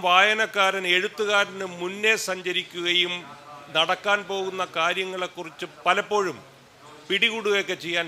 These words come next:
സാധിക്കുന്ന തരത്തിൽ വായന നടക്കും. പക്ഷെ ഇതിനെ സംബന്ധിച്ചിടത്തോളം ഈ നോവൽ ആദ്യത്തെ ഒരു പത്തോ ഇരുപതോ പേജ് കഴിഞ്ഞാൽ ഈ നോവലിൻ്റെ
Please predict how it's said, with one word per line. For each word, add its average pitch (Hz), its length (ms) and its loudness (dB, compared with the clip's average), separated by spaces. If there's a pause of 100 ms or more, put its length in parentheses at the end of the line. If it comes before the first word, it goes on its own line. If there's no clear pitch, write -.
(100)
സാധിക്കുന്ന 160 420 -6
തരത്തിൽ 151 280 -6 (680)
വായന 202 420 4 (380)
നടക്കും. 117 340 -8 (560)
പക്ഷെ - 300 -4
ഇതിനെ 240 180 2 (140)
സംബന്ധിച്ചിടത്തോളം 165 760 -4 (1200)
ഈ - 20 8 (140)
നോവൽ 208 340 4 (180)
ആദ്യത്തെ 208 420 0 (640)
ഒരു 180 140 -2 (200)
പത്തോ 165 300 -2 (180)
ഇരുപതോ 175 360 -4 (200)
പേജ് 165 380 -4
കഴിഞ്ഞാൽ 139 460 0 (1080)
ഈ 202 40 -2 (120)
നോവലിൻ്റെ 196 600 0